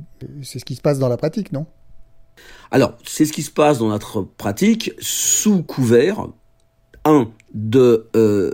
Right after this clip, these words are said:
Speaker 2: la législation en place, parce que par exemple aujourd'hui en France, on ne licencie pas librement comme ça. Enfin, malheureusement, on licencie de plus en plus librement suite à la loi travail de deux mille quinze, mais malgré tout, il existe quand même des procédures à suivre, il existe des justifications.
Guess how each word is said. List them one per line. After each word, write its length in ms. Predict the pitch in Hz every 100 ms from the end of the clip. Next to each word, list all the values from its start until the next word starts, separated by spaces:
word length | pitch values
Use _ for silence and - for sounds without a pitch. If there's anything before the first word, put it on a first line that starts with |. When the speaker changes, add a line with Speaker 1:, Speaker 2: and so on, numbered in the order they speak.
| -
Speaker 2:
la 140 | 113
législation 640 | 135 123 127 127 117 127
en 40 | 113
place, 340 | 165 220 - _ _
parce 120 | 98
que 80 | -
par 140 | 95 101
exemple 280 | 131 113
aujourd'hui 340 | 110 98 101 123
en 60 | 95
France, 360 | 127 135 - - - _ _
on 120 | 151
ne 60 | 147
licencie 560 | 131 135 - 127 -
pas 220 | 127 147 127
librement 420 | 131 110 113 120
comme 140 | 120
ça. 140 | 120 175
Enfin, 220 | 110 - -
malheureusement, 640 | 127 139 135 131 135 131 - _ -
on 140 | 127
licencie 520 | 139 143 143 135 165
de 80 | 131
plus 460 | 117 - 180 196 147
en 100 | 147
plus 220 | 147 151
librement 540 | 127 110 113 120 127 - - -
suite 320 | - - -
à 40 |
la 100 | 113
loi 160 | 110 113
travail 400 | - 113 120 110
de 80 | 98
deux 120 | 98
mille 160 | 120
quinze, 320 | 131 196 170 131 - -
mais 320 | 127 151 139 -
malgré 360 | 135 131 113 117
tout, 220 | 147 208
il 80 | 123
existe 360 | 113 107 127 -
quand 120 | 107
même 320 | 127 147 120
des 120 | 104
procédures 640 | 101 117 110 113 104 120 101
à 60 |
suivre, 580 | - 104 110 131 135 107
il 80 | 101
existe 360 | 101 110 127 - - -
des 100 | -
justifications. 840 | 120 120 - 110 113 123 120 202